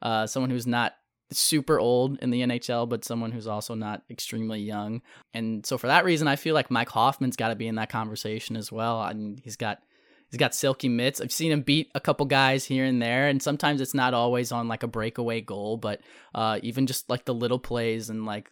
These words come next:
loose puck dekes and stick handling around guys. I feel like David Perron has soft mitts, but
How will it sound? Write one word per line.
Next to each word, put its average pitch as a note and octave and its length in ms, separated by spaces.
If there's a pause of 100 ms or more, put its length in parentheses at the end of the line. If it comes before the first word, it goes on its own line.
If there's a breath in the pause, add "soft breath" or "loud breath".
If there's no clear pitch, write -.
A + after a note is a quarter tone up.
loose A#2 220
puck - 340
dekes A2+ 360
and A2 340 (260 soft breath)
stick - 300
handling D3+ 380
around A#2+ 420
guys. C3+ 320
I - 80
feel E3+ 140
like F3+ 140
David D#3+ 280
Perron C#3+ 360
has C3+ 120
soft C3+ 300
mitts, C3+ 240
but B2 180